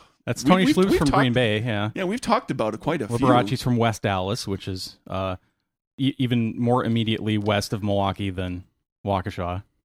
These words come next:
Speaker 1: It's in
Speaker 2: Okay, I'm
Speaker 1: between
Speaker 2: gonna
Speaker 1: the
Speaker 2: look
Speaker 1: two.
Speaker 2: it up.
Speaker 1: Famous
Speaker 2: Mm-hmm.
Speaker 1: Wisconsinites. Ooh, let's cross-index this with, uh, famous Armenians.
Speaker 2: <laughs> No, we're not gonna cross-index anything.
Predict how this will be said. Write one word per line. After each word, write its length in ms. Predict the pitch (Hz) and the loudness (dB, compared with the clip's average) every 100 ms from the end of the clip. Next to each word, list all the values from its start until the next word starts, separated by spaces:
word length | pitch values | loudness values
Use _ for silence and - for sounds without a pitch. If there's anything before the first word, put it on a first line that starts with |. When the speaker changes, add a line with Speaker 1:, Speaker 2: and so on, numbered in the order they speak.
| _ _ _ _ | _ _ _ _
Speaker 1:
It's 80 | 165 | -10
in 100 | - | -6
Speaker 2:
Okay, 80 | 120 | -4
I'm 100 | 131 | -4
Speaker 1:
between 40 | |
Speaker 2:
gonna 140 | 156 123 | -2 -2
Speaker 1:
the 60 | |
Speaker 2:
look 120 | 107 107 | -4 -4
Speaker 1:
two. 60 | |
Speaker 2:
it 40 | 156 | -6
up. 180 | 123 - _ _ | -6 -10 _ _
Speaker 1:
Famous 400 | - 135 131 143 | 0 2 4 2
Speaker 2:
Mm-hmm. 40 | 143 | 0
Speaker 1:
Wisconsinites. 720 | - 123 120 117 101 90 - - - - | -2 0 0 0 -4 -6 -12 -20 -20 0
Ooh, 220 | 151 160 104 - | 4 6 4 0
let's 200 | 147 - | 0 0
cross-index 760 | - 180 160 151 151 131 - | 4 4 6 4 6 4 4
this 260 | 127 117 - | 0 0 0
with, 260 | 117 107 - - _ - | 0 0 -2 -16 _ -4
uh, 180 | 117 | -2
famous 380 | 104 123 120 117 | 0 0 2 0
Armenians. 800 | - 104 104 107 107 95 82 - 190 - - | 0 0 2 4 2 0 -4 -4 -2 -2 -6
Speaker 2:
<laughs> 40 | |
No, 400 | 117 120 113 113 | -6 -4 -2 -2
we're 60 | 113 | -2
not 100 | 110 | 2
gonna 120 | 156 | 2
cross-index 760 | - 104 95 92 - 98 95 - | 2 0 0 -2 -2 -4 -4 -6
anything. 260 | 92 - | -4 -4